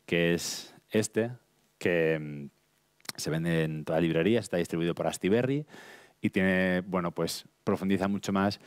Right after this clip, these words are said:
en ese proceso artístico y desarrollo de la película, así que si os interesa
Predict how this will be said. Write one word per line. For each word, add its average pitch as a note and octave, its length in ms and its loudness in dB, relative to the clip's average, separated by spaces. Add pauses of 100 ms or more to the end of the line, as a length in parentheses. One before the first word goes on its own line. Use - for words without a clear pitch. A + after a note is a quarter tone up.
(340)
en F2+ 120 0
ese F#2 180 2
proceso F2+ 420 0
artístico F#2+ 560 0
y F2+ 40 4
desarrollo F2 380 2
de F2 60 4
la E2+ 120 2
película, B2+ 420 2
así G#2 200 -4
que E2+ 120 -2
si D#2+ 60 -8
os E2+ 60 -4
interesa E2 560 0